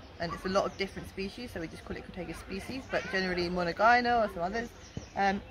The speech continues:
so, how do I identify t-, um, hawthorn? Me and Kim always say that the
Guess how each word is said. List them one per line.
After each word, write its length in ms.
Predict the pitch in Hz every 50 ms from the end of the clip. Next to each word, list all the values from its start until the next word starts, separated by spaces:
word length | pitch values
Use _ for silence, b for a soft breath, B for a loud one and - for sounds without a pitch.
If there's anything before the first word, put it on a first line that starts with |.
| - - - - - - -
so, 360 | - 254 226 170 180 269 349 359 - - -
how 140 | 247 254 269
do 80 | 294 285
I 60 | 277
identify 400 | 240 202 151 - - - 208 208
t-, 300 | - - 208 - - 185
um, 280 | 180 180 180 185 190 - - - -
hawthorn? 420 | - 147 156 - - 147 143 156 - - B B B B B B B B B B B - -
Me 200 | 208 233 277 339
and 100 | 349 -
Kim 160 | - 277 233
always 220 | 214 190 185 190
say 200 | - - 185 180 180
that 160 | 185 - -
the 500 | - 180 180 180 175 175 170 170 180 175